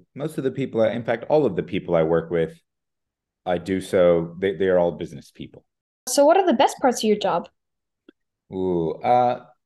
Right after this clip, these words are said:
Speaker 1: you know, the best parts of my job, Luca, are that I,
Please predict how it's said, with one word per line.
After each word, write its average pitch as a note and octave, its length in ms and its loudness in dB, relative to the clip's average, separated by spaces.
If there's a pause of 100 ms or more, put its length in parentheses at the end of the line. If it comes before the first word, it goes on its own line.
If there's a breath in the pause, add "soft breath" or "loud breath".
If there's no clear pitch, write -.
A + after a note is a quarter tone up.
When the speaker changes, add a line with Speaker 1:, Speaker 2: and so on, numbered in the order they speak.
(960)
Speaker 1:
you G#4 60 -14
know, C5+ 100 -4
the F4 80 2
best D3+ 340 2
parts C#3 240 2
of C3 60 -4
my A#2 140 2
job, A2 320 4
Luca, A2 420 0
are G2 320 -2
that F#2 320 -2
I, G2+ 140 -8